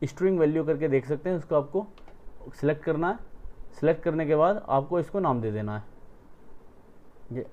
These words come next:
ट्वेंटी नाइन इसको नाम देना है, आपको इस चीज़ का याद रखना है। ट्वेंटी नाइन हमने इसको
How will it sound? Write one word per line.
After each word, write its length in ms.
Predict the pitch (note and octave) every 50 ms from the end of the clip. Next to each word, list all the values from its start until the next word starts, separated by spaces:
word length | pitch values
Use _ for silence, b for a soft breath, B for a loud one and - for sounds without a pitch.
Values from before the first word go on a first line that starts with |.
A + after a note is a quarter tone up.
| - - - - - -
ट्वेंटी 280 | - - D3 D3+ D3 E3+
नाइन 220 | E3+ E3 D#3 D3+
इसको 200 | D3+ D3+ - F3+
नाम 200 | D3 C3+ B2+ B2
देना 180 | B2 C3 C#3 D#3
है, 60 | D#3+
आपको 160 | E3 E3 F3
इस 120 | E3 C#3 -
चीज़ 160 | - D3 D3
का 80 | - F3+
याद 200 | E3+ C#3+ A#2+ A#2
रखना 360 | A2+ G#2+ G2+ G2 G2+ G2+ G2+ G#2
है। 60 | G2+ - - - - - - - - - - - - - - - - - - -
ट्वेंटी 240 | C3+ C3+ D3 C#3+ E3
नाइन 180 | D#3+ E3+ E3
हमने 200 | D#3+ D#3 D#3+ E3
इसको 260 | E3 D3+ - G3+ A#3+